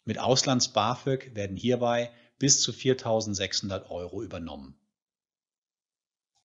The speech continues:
Zusätzlich zu den Studiumsmöglichkeiten bieten wir den Studierenden auch Praktikumsförderungen in Übersee an. Das Programm der Wahl heißt PROMOS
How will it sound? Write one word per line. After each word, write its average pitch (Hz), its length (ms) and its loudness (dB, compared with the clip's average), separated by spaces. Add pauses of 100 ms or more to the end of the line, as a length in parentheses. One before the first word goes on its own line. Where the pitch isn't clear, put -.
(200)
Zusätzlich 131 880 2
zu 120 140 4
den 104 180 4
Studiumsmöglichkeiten 110 1500 4 (280)
bieten 156 320 4
wir 127 100 10
den 110 140 6
Studierenden 131 840 2
auch - 280 2
Praktikumsförderungen 92 1300 0
in 92 60 -12
Übersee 78 420 -4
an. 78 220 -14 (2500)
Das - 200 4
Programm 110 400 2
der 104 200 2
Wahl 107 480 -2
heißt 117 240 2
PROMOS 113 640 0